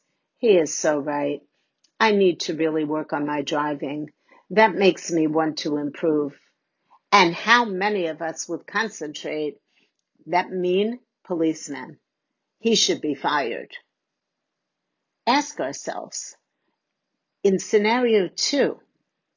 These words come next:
if the policeman would say, "Ma'am, I hate this part of my job.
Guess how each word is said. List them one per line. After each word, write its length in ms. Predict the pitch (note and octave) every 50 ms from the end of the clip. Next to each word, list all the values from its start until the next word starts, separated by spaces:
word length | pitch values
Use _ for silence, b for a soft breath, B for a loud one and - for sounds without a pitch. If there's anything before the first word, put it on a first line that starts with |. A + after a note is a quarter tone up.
| _ _ _
if 200 | G#3+ G#3 G#3 _
the 100 | - A3
policeman 600 | G#3 - G#3 G#3 A3 A3 G#3 - A3+ A3 G#3+ G#3
would 160 | F#3+ F#3 F3+ -
say, 200 | - - F#3+ F#3
"Ma'am, 520 | F#3 F#3 F#3 G3 G#3 A3 A3+ A#3 A3+ - _ _ _ _ _ _ _ _ _ _ _
I 180 | - G3+ G#3+ G#3+
hate 340 | G3 G#3 G#3+ G#3+ G#3 - -
this 180 | D#3+ D3+ -
part 240 | - - E3 D#3 D#3
of 80 | D3 D#3
my 160 | D#3 D3+ D3+
job. 420 | - - E3 D3+ D3+ D3+ D3 D3